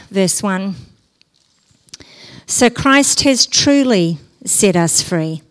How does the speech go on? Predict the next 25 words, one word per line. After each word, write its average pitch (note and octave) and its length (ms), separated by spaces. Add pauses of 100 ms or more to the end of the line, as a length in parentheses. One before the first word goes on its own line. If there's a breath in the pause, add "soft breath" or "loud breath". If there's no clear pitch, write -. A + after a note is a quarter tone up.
(840 loud breath)
Now G3+ 180
make A3 260
sure F#3 580 (380)
that F3 220
you E3 160
stay G#3+ 400
free D#3+ 460 (840 soft breath)
and G#3+ 240
don't A#3 300
get C4 240
tied A3 320
up G3+ 160
again F3+ 460
in F3+ 200
slavery E3+ 840 (380)
to E3+ 240
the D#3+ 100
law." D#3 320 (1900 soft breath)
You A3 140
know, G#3 160
we've A3 200
been G3+ 220
singing G3+ 680
about F3+ 720 (420)
fear. F3+ 600